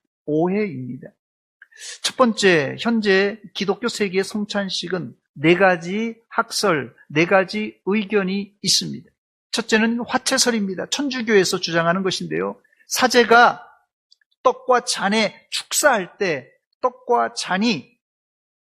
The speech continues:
이제 떡과 잔의 포도주가 예수님의 몸과 피로 변한다는 설입니다. 그래서 이 될 화자를 써서 몸체자, 될 화자를 써서 화채설이에요. 그래서 이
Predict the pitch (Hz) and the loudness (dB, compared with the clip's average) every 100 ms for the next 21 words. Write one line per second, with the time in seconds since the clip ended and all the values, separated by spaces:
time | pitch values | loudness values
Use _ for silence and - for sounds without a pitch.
0 | - 185 220 208 196 _ _ _ _ - | -14 -6 0 0 -2 _ _ _ _ -2
1 | 247 - 233 220 208 190 196 214 - 311 | -2 2 4 4 4 0 0 -2 -6 -6
2 | 302 233 185 156 143 185 240 - 247 247 | -6 -2 0 0 0 0 0 -2 -2 0
3 | 247 220 165 254 285 277 277 269 - - | 0 0 2 2 2 2 2 2 -4 -6
4 | - 294 294 302 214 - - _ - - | -6 -4 2 4 4 2 -12 _ -8 -4
5 | 147 214 277 285 277 254 262 247 226 226 | 0 4 4 4 2 2 2 0 -2 -4
6 | 208 185 - 185 196 185 226 185 - _ | -6 -10 -6 2 2 2 0 0 -2 _
7 | _ _ _ - 202 202 - 143 156 185 | _ _ _ -6 -4 -6 -4 0 2 0
8 | 180 214 - 208 180 180 - - - - | -2 -6 -2 0 2 0 -2 -2 -2 4
9 | 190 139 - _ _ _ _ _ _ 147 | 4 4 0 _ _ _ _ _ _ 0
10 | 156 180 175 - 180 - 170 147 143 - | 0 0 -2 -4 -6 0 2 2 0 -4
11 | 143 156 180 - 175 165 - 147 180 202 | -4 -2 -4 -2 -4 -2 -4 -4 -2 -4
12 | - _ - 240 _ - 254 233 202 165 | -6 _ -4 -4 _ -2 0 -2 -4 -6
13 | - 165 170 247 240 | -10 -8 -8 -4 -6